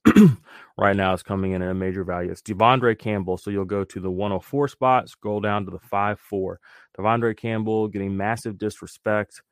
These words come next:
Um, you know, he's been a, an, an every, every week starter essentially for three years now in I D P. You know, maybe he hasn't always been a top, top guy, but he gets his tackles. You can see here multiple double-digit tackle games,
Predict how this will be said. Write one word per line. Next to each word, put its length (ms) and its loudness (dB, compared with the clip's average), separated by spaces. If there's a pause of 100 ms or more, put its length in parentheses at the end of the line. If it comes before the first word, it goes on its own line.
(320)
Um, 420 -6 (160)
you 80 -6
know, 100 -4
he's 200 -6
been 160 0
a, 300 2
an, 180 -6 (120)
an 180 -8
every, 580 2 (100)
every 240 2
week 440 -4
starter 480 -2
essentially 400 -8
for 140 -10
three 320 -8
years 320 -6
now 200 -6
in 40 -4
I 100 -6
D 160 -12
P. 280 -10 (380)
You 100 -10
know, 120 0
maybe 360 2
he 120 0
hasn't 400 0
always 460 4
been 240 -4
a 80 -4
top, 320 -2
top 260 -2
guy, 300 -2 (280)
but 120 -10
he 160 -6
gets 240 -4
his 120 -8
tackles. 520 -8
You 100 -12
can 140 -10
see 160 -10
here 180 -6
multiple 440 -4
double-digit 560 -4
tackle 320 -4
games, 440 -6